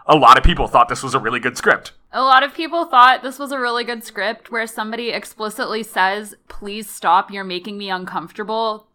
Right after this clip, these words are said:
Speaker 2: Another character acknowledges that and explicitly says, "I'm gonna keep making her uncomfortable."
Speaker 1: It's cute 'cause it's kids.
Speaker 2: I hate this.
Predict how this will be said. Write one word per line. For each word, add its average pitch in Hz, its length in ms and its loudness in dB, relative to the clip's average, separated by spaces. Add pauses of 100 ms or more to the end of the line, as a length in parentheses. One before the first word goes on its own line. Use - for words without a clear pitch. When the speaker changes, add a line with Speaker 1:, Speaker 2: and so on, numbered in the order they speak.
Speaker 2:
Another 196 360 -4
character 208 460 -4
acknowledges 190 680 -4
that 190 280 8
and 196 120 -6
explicitly 180 540 -10
says, 185 380 0 (100)
"I'm 269 180 -2
gonna 185 220 -4
keep 294 320 -6
making 240 380 -6
her 226 180 -2
uncomfortable." 311 960 2 (320)
Speaker 1:
It's 190 240 0
cute - 460 -2
'cause 131 240 2
it's 127 200 -4
kids. - 840 -2
Speaker 2:
I 196 520 2
hate 165 480 -8
this. 180 920 -4